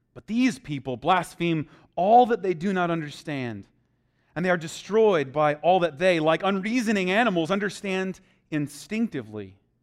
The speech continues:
Woe to them, for they walked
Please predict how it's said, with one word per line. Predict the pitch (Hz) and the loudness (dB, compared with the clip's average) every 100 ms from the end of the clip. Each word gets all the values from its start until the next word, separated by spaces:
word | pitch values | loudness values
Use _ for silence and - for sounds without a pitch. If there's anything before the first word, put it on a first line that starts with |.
| _ _ _ _ _ _ _ _ _ | _ _ _ _ _ _ _ _ _
Woe | 123 165 185 165 | -6 -2 0 0
to | 135 | -4
them, | 110 107 95 92 _ _ _ _ _ _ _ _ _ _ | -10 -10 -12 -16 _ _ _ _ _ _ _ _ _ _
for | 117 | -6
they | 156 | -4
walked | 151 151 120 - _ | -2 -2 -2 -10 _